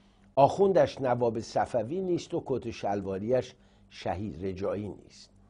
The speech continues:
به این معنا که ما جوهر لازم را در انجام کارها نداریم. مشکل ما مشکل علم نیست. مشکل اساسی نداشتن عرضه و جوهر است.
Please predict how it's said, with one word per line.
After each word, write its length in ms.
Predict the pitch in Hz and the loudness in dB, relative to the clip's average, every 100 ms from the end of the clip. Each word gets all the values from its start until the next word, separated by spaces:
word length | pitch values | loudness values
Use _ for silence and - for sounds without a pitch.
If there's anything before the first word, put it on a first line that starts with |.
| _ _ _ _ - | _ _ _ _ -4
به 80 | |
این 180 | 123 139 | 0 2
معنا 300 | 131 120 127 | 4 2 0
که 180 | 123 131 | -2 0
ما 180 | 120 135 | 2 2
جوهر 640 | 98 120 113 95 143 185 | 2 0 0 2 4 6
لازم 480 | 170 143 123 131 135 | 6 6 6 4 2
را 120 | 139 | 4
در 200 | 135 120 | 4 4
انجام 460 | 113 127 113 147 180 | 2 -2 2 2 2
کارها 360 | - 135 113 156 | 2 2 2 2
نداریم. 560 | 156 165 117 76 - - - - - - - | 4 6 4 -2 -6 -20 -20 -20 -20 -20 0
مشکل 440 | 156 147 - 202 | 2 2 4 4
ما 300 | 180 165 143 | 4 2 0
مشکل 460 | 123 123 - 117 110 - | -4 -4 -4 -2 -2 2
علم 300 | 143 165 160 | 8 8 8
نیست. 440 | 160 190 - - - _ _ - _ - | 6 4 2 -4 -18 _ _ -20 _ -12
مشکل 400 | 95 - 131 135 | -12 -8 -2 0
اساسی 560 | 98 - 113 101 147 | 0 -2 -4 -4 -2
نداشتن 960 | 147 135 117 117 107 - - 143 170 160 - - _ _ _ - | 0 2 2 2 2 -2 -4 0 2 0 -4 -20 _ _ _ 6
عرضه 540 | 147 135 113 107 175 | 6 6 4 4 6
و 100 | 160 | 8
جوهر 440 | 143 135 127 139 147 | 6 6 6 6 6
است. 320 | - - - | 4 -4 -20